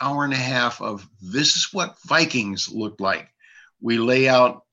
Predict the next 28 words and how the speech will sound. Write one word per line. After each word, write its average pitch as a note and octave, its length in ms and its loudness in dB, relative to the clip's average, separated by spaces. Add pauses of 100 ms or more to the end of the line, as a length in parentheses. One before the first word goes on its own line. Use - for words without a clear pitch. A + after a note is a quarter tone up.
tables B2+ 640 2
worth G#2+ 360 -2
of G#2 480 -4 (580)
leatherworks, A#2 720 0
textiles, G2+ 1000 -2 (360)
tools, B2+ 1040 2 (680)
jewelry, A#2+ 920 2 (520)
and A2+ 240 0
of C3 80 -4
course D3 300 -2
the C3+ 100 -4
weaponry. A2 720 -2 (800)
And A2+ 340 0
we A2+ 80 0
let A#2 200 -2
the A2+ 100 -4
kids, B2 520 0
with E3 520 -4
a B2+ 60 -4
good A#2+ 260 -2
deal A#2+ 220 0
of A2 120 -2
oversight, A#2 640 -2 (380)
uh, A2+ 280 0
get C#3 200 0
a B2 60 2
sense C3+ 360 2
of A2 420 -6